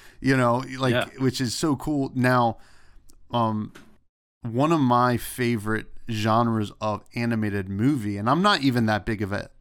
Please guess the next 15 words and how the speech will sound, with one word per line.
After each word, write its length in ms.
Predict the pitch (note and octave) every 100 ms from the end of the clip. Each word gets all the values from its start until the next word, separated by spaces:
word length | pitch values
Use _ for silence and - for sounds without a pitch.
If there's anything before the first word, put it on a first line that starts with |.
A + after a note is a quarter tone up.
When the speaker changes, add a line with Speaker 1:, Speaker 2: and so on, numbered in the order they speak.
| _ A#2+
Speaker 1:
animated 380 | A2+ A2 G2+
movie 340 | G2 A2 G2 F#2+
guy 440 | G#2+ G2+ G#2+ - A2
anymore, 640 | G2+ F#2+ A2+ C3 G2+ F#2+ -
but 280 | A2 G2+ _ _ -
I 540 | B2+ D3+ D#3 B2+ B2 -
still, 800 | - - - C3+ C#3 A#2 F#2+ E2+ - _ _ _ _ _
to 180 | - D3+
this 240 | C3+ A#2+ F#2+
day, 300 | A#2 G#2+ G2
have 260 | - A2
such 340 | - - A#2+ D3
a 80 |
soft 400 | - - G#2 G#2
spot 400 | - - F#2+ F#2+